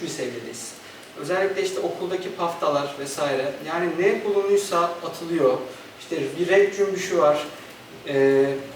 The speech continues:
çok, çok zor. Mesela şimdi burada anlatayım içerik kısmında. Ufak ufak böyle minimalist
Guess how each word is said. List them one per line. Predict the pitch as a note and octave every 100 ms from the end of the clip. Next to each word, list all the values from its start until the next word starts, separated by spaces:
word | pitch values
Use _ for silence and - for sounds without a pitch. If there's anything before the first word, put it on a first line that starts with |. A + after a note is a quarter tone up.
| - - - - -
çok, | B3+ C4 - -
çok | C4+ C4+
zor. | G3+ E3+
Mesela | G3+ A3+ A3
şimdi | - A3
burada | A3 A3+
anlatayım | F3+ E3 D3+ - -
içerik | - - E3 -
kısmında. | - C3+ C3+ G3 -
Ufak | - A3+ -
ufak | - - F#3
böyle | F#3
minimalist | F#3 F3+ F3+ F3+ F#3